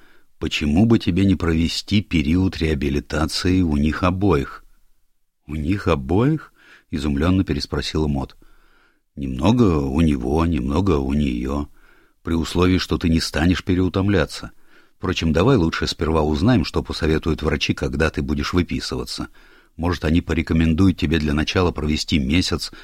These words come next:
в доме отдыха». Он поднял голову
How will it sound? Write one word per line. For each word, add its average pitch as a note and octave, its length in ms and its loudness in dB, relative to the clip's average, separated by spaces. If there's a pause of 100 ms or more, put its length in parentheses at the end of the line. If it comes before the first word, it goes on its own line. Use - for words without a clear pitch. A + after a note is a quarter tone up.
(160)
в C2+ 100 -14
доме F2 280 4
отдыха». B1 560 -6 (640)
Он D2 180 -8
поднял B1+ 400 -6
голову G2 500 0